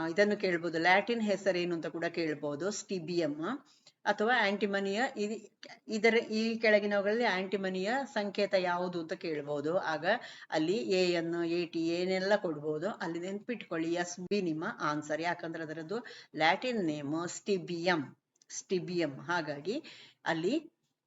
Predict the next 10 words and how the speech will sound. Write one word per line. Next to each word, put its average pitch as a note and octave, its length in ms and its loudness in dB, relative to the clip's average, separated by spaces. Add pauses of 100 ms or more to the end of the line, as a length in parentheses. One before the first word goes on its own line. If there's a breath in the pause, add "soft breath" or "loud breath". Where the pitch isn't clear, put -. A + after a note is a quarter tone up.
(340)
ಎಸ್ - 560 0
ಮತ್ತು B3 380 -2
ಬಿ. D#3+ 480 -6 (100)
ಓಕೆ, D3+ 300 -8 (1120 soft breath)
ಬಿಸ್ಮತ್ತು A#3+ 600 2
ಕೊನೆಯ A#3 420 2
ಧಾತು, F3+ 440 2
ಹಾಗಾಗಿ E3+ 480 2
ಅದು F3 180 -4
ಹೆಚ್ಚು A3 680 -4